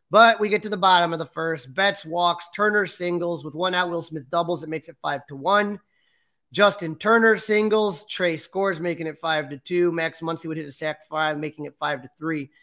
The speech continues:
Top of the third, Cubs come back again. Hoerner singles, P J Higgins walks,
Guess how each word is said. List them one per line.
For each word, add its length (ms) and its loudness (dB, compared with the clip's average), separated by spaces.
Top 340 6
of 80 -6
the 80 -6
third, 500 -4
Cubs 260 -8
come 200 -6
back 200 2
again. 300 2
Hoerner 340 4
singles, 640 2
P 140 -4
J 180 2
Higgins 260 2
walks, 500 -2